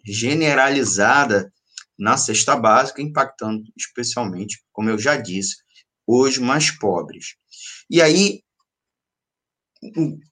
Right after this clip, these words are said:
é, a quarta coisa que eu queria dizer, né, essa quarta coisa, pra começar falando das outras três, separar ela, para além da, dos alimentos, nós também, é, citei aqui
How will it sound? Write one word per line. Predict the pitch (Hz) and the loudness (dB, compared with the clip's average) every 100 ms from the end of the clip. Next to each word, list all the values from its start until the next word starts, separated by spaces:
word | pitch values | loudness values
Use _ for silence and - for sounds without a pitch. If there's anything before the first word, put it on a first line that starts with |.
| _ | _
é, | 127 131 131 131 120 - - | 0 2 4 4 2 -2 -12
a | 151 | -4
quarta | 180 196 190 165 | 2 2 2 -2
coisa | - 123 117 | 2 2 2
que | 113 | -2
eu | 110 | -6
queria | 117 110 101 | -2 -2 -2
dizer, | 98 95 110 156 123 | -4 -4 0 2 0
né, | 123 151 - _ | -2 -4 -8 _
essa | 98 104 - | -4 -4 -4
quarta | - 95 - | -4 -6 -6
coisa, | - 107 | -8 -6
pra | 104 | -6
começar | - 101 101 101 | -6 -6 -4 -4
falando | 95 92 92 90 | -6 -12 -12 -10
das | 90 | -8
outras | 92 - - - | -8 -8 -6 -4
três, | - 160 123 - - - | 2 2 2 -2 -4 -4
separar | - - 90 78 82 | -2 0 0 0 2
ela, | 117 143 - - _ _ _ _ _ _ - - - | 2 2 0 -8 _ _ _ _ _ _ -18 -18 -2
para | 131 151 | 2 4
além | 123 110 - 165 | 4 4 4 2
da, | 120 98 | 0 -2
dos | 104 95 | -4 -6
alimentos, | 92 80 107 143 131 - | -6 -4 -4 -4 -4 -6
nós | 117 - | -6 -4
também, | 131 120 127 170 - _ _ _ - | -4 -4 -4 -6 -12 _ _ _ -4
é, | 110 | -2
citei | - 107 113 | -2 -2 0
aqui | 107 110 117 131 - | 0 0 -4 -4 -4